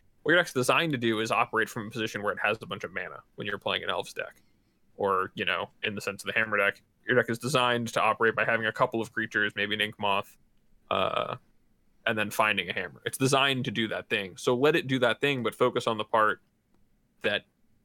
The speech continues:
is, like, prerequisite to you doing anything powerful with a deck like that. Or in the sense of, like, Jund, you know, your deck is designed to slow the game down and stop their development enough that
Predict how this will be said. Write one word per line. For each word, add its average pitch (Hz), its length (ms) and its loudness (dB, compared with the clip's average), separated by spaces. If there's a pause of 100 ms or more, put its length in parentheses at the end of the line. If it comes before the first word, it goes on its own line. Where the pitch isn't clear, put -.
(140)
is, 120 120 -4
like, 101 280 -2
prerequisite 131 480 2
to - 80 -6
you 113 80 -4
doing 110 200 -4
anything 104 300 -6
powerful - 680 -2
with - 120 -8
a - 60 -8
deck - 180 -4
like - 160 -10
that. - 240 -8 (220)
Or 127 100 2
in 123 60 0
the 117 40 -6
sense 120 220 -2
of, 117 80 -6
like, 101 300 0
Jund, 135 420 2 (560)
you 110 80 -4
know, 110 260 0 (220)
your 131 100 -2
deck 147 160 2
is 135 120 0
designed 127 720 -2 (540)
to - 120 -4
slow 123 380 4
the 113 100 0
game 113 260 0
down 101 320 2
and 104 100 -6
stop 110 260 2
their 110 80 2
development 104 480 0
enough 104 420 -4 (440)
that 104 340 2